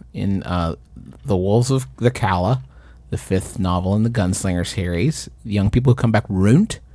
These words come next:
after the wolves take them, come back to Calla and are, are put to work that way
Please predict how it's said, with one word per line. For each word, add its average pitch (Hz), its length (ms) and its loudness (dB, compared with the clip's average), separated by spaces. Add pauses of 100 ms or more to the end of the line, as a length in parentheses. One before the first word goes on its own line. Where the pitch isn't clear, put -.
(380)
after - 200 -4
the 101 220 0
wolves 110 360 0
take 104 300 -4
them, 196 320 0 (720)
come 120 160 0
back 117 220 4
to - 80 -16
Calla 101 420 0
and 117 120 0
are, 123 140 4
are 120 160 2
put 170 220 0
to 175 80 -2
work 277 200 -2
that 82 180 -8
way 127 200 -10